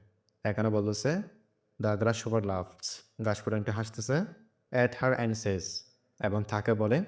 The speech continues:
অর্থাৎ ঘাস ফড়িংটি হাসতেছে এবং তাকে বলতেছে, "Hey ant, হে পিঁপড়া, why do you work hard all the time?" Why মানে কেন, do মানে করে, you মানে তুমি, work মানে কাজ,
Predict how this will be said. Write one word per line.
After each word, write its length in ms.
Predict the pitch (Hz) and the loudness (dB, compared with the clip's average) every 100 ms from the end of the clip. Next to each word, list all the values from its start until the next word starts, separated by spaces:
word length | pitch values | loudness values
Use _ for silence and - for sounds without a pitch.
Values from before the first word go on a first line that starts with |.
| - _ _ | -6 _ _
অর্থাৎ 280 | - 107 110 | -8 -4 -4
ঘাস 240 | 104 107 | -2 -4
ফড়িংটি 280 | - 110 110 | -4 -4 -2
হাসতেছে 500 | 107 110 - 110 170 | -6 -8 -6 -4 -2
এবং 240 | 147 104 104 | 0 -2 0
তাকে 220 | 101 107 | 0 2
বলতেছে, 380 | 107 107 101 160 226 - - _ _ _ _ _ _ | 2 2 0 0 -2 -6 -20 _ _ _ _ _ _
"Hey 180 | 127 117 | 2 2
ant, 340 | 104 98 127 151 - - | 4 2 0 -4 -10 -2
হে 100 | 123 | 0
পিঁপড়া, 560 | 117 107 92 92 87 110 _ _ _ _ _ _ _ _ _ _ _ - | 2 2 0 -2 -2 -10 _ _ _ _ _ _ _ _ _ _ _ 0
why 140 | 135 147 | 2 4
do 100 | 120 | 2
you 180 | 110 | 2
work 260 | 101 101 151 - - _ _ _ _ - 143 | 2 2 2 -2 -20 _ _ _ _ -8 0
hard 220 | 147 131 | 0 2
all 160 | 117 | 0
the 60 | 110 - | 0 -2
time?" 240 | 90 87 104 110 - _ _ _ - | -6 -6 -10 -14 -20 _ _ _ -4
Why 120 | 107 | -2
মানে 160 | 104 104 | 0 0
কেন, 180 | 107 104 170 - _ _ _ - 104 | 0 0 -2 -8 _ _ _ -10 -4
do 80 | |
মানে 160 | 98 104 | 0 0
করে, 160 | 104 101 | 0 0
you 120 | 101 | 2
মানে 120 | 104 | 0
তুমি, 220 | 107 110 | 0 0
work 220 | 107 98 | 0 0
মানে 120 | 101 101 | 0 -2
কাজ, 380 | - 104 - | 0 0 0